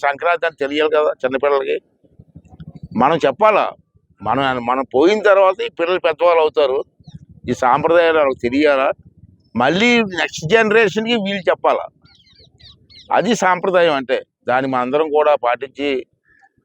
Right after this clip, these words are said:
ఈ సాంప్రదాయాన్ని పెంచడం కోసం, తెలుగు సాంప్రదాయాన్ని ఇంప్రూవ్ చేయడం కోసం, తెలుగు సాంప్రదాయాన్ని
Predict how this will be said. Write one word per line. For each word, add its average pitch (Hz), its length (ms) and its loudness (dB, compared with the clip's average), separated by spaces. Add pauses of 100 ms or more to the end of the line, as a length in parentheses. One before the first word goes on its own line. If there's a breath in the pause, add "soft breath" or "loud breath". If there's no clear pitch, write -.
(760)
ఈ - 20 2 (120)
సాంప్రదాయాన్ని 139 640 2
పెంచడం 127 300 -4 (100)
కోసం, 135 240 0 (460)
తెలుగు 156 340 2
సాంప్రదాయాన్ని 151 720 0
ఇంప్రూవ్ 147 280 -2
చేయడం 139 300 2
కోసం, 143 240 0 (680)
తెలుగు 147 240 2 (200)
సాంప్రదాయాన్ని 156 720 0